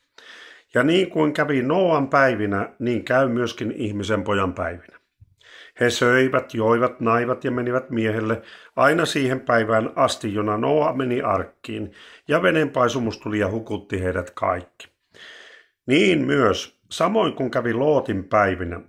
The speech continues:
he söivät, joivat, ostivat, myivät, istuttivat ja rakensivat. Mutta sinä päivänä, jona Loot lähti Sodomasta,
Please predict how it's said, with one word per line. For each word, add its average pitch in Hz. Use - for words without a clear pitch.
he 131
söivät, 135
joivat, 113
ostivat, 123
myivät, 110
istuttivat 127
ja 151
rakensivat. 95
Mutta 135
sinä 151
päivänä, 156
jona 147
Loot 123
lähti 107
Sodomasta, 127